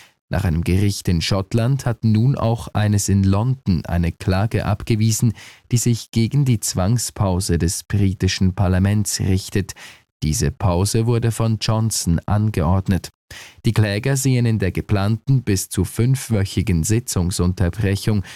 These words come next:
ein unzulässiges politisches Manöver in der Brexit-Diskussion. Ein definitives Urteil soll die höchste britische Gerichtsinstanz fällen.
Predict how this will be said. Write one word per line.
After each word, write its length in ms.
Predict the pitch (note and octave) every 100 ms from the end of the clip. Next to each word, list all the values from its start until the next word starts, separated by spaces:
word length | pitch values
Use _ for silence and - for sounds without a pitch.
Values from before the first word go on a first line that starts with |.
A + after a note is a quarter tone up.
| - -
ein 240 | G2+ G2 -
unzulässiges 1000 | C3+ C#3 - C3 A#2 G#2 - A2 A2 -
politisches 760 | - F2+ G#2 - G#2+ G#2 G2 -
Manöver 520 | E2+ F#2+ G#2 G#2 F#2 - _ _
in 200 | F2+ G2
der 140 | A2+
Brexit-Diskussion. 1400 | A2+ G#2 G2 - - - - D2+ E2+ - G2+ G2+ G2 F#2+ - - - _ _
Ein 200 | - D2+
definitives 760 | E2+ A#2 C3+ B2+ - B2+ B2 A2+
Urteil 500 | A#2+ A2 - F#2+ G2+
soll 220 | G#2+ G2+
die 200 | A2 A#2
höchste 560 | A#2 B2+ - - - C#2
britische 680 | - - F2+ - F#2+ - F#2
Gerichtsinstanz 1200 | B2+ B2 G2+ - - - D#2 - - D#2+ E2 -
fällen. 360 | - G2 F2